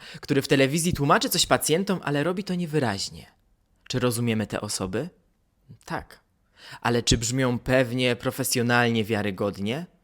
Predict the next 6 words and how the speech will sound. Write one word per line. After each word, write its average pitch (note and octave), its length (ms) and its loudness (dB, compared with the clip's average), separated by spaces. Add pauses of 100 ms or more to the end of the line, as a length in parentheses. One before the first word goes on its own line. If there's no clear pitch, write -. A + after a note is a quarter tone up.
(360)
Już A2+ 160 -8
niekoniecznie. A2+ 760 -8 (600)
Mowa C#3 520 0
to E3 120 -4
twoja G#2+ 340 -4
wizytówka. G2+ 680 -8